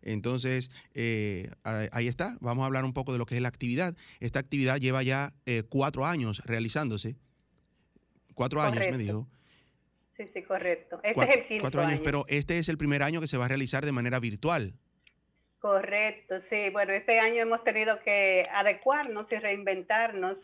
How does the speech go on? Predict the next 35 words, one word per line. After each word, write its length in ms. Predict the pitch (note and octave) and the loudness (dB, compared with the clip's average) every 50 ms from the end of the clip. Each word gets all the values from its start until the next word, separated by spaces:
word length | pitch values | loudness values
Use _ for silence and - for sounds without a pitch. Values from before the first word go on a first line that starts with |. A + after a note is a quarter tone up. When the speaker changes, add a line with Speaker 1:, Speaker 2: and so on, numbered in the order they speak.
| - | -10
Speaker 2:
y, 320 | - F#3+ F#3 F3+ F3 E3+ F#3 | -8 -4 -2 -2 -2 -4 -4
y 60 | F3+ | -4
trabajarla 580 | - G3 F#3+ F#3 G3 G3 F#3+ G3 G#3 G#3+ G#3+ - | 0 0 2 2 2 2 0 2 2 0 2 4
para 180 | G#3+ G#3 G3+ | 4 4 4
no 140 | G3+ G#3 A3 | 4 2 2
dejar 300 | A#3+ B3 B3 B3+ A#3 A#3+ | 2 4 4 2 2 2
de 80 | A#3+ A3+ | 2 2
hacerla, 720 | G#3+ G#3+ - - - A#3 A3+ G#3 F#3 F3+ F3+ F#3+ - - - - - _ _ _ _ - | 0 0 -2 0 2 2 2 2 0 0 -2 -2 -2 -6 -16 -20 -20 _ _ _ _ -2
eh, 120 | F#3+ F#3 | 0 2
la 140 | F#3+ G3 F#3+ | 2 0 0
conferencia, 720 | G3+ G3+ G3+ G3 A3 G3+ G#3+ G#3+ G#3+ A3 A3 - G#3 G3 | -2 -6 -4 -2 -2 0 0 0 -2 -4 -4 -4 -6 -6
porque 220 | G3 F#3+ F#3+ F#3+ F#3 | -6 -8 -10 -8 -4
sabemos 360 | G3+ F#3 G3 G3 G#3 G#3+ G#3+ - | -2 0 0 0 -2 -6 -6 -6
que 80 | A3 | -6
es 80 | A3+ G#3 | -4 -2
de 80 | G#3+ | -4
mucho 320 | G#3+ G3+ G#3 A3 - G#3 G3+ | -4 -4 -8 -8 -10 -8 -4
provecho 540 | - G3+ F#3+ F#3 F#3+ G3 G3 F#3+ F#3+ - F#3 | -4 -4 -2 -2 -2 -2 -2 -4 -4 -4 -4
y 80 | F#3 | 0
ya 120 | F#3+ F#3 F#3+ | 0 0 0
la 140 | F#3+ F#3+ | 0 -2
gente 280 | G3 G3 F#3+ F#3+ - F#3+ | -2 -4 -6 -4 -4 0
la 120 | F#3 F3+ | 0 0
espera. 580 | F3+ F3+ - _ - G3+ F#3+ F#3 F3+ F3+ F3+ - - - - - - _ _ _ | 0 -2 -4 _ 0 2 4 4 4 2 0 -2 -10 -20 -20 -20 -20 _ _ _
Eh, 380 | - G3+ G3+ G3 G3+ G3+ G3 - | 0 2 4 4 4 4 2 0
lo 120 | - G#3+ G#3 | -2 0 2
vamos 200 | G#3+ G#3+ C#4 C#4+ | 2 2 2 0
a 40 | C4 | 0
hacer 220 | C4 - A#3+ A#3 | 0 0 0 0
de 60 | A#3+ | 0
manera, 600 | A#3 A3 G#3 G3+ G3+ G#3 A3 A3 G#3+ G#3 G3 - - | 0 0 0 0 0 2 2 2 2 0 0 0 0
eh, 80 | F#3+ | 0
virtual 580 | F#3+ G3+ G3 F#3+ - _ - C4 B3+ B3+ B3+ B3 | 0 -2 -6 -8 -8 _ -4 -4 -2 -2 -6 -4
por 180 | - G3+ F#3+ - | -6 -6 -6 -6
Zoom. 500 | - - - C4+ C4 B3 A#3 B3 D#4 | -12 -10 -6 -4 -4 -4 -4 -6 -10